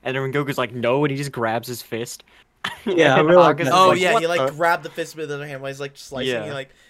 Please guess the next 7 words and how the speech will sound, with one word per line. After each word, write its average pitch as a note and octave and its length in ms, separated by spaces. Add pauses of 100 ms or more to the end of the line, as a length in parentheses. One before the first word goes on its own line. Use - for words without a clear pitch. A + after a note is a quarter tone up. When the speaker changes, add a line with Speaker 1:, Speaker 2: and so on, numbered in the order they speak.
(160)
Speaker 3:
grabbed C#3 300
his A2+ 100
Speaker 1:
Yeah. G#2+ 160
Speaker 3:
fist. - 300 (720)
Speaker 1:
Mm-hmm. C3+ 300 (760)
Speaker 3:
That F3+ 160
was, E3 280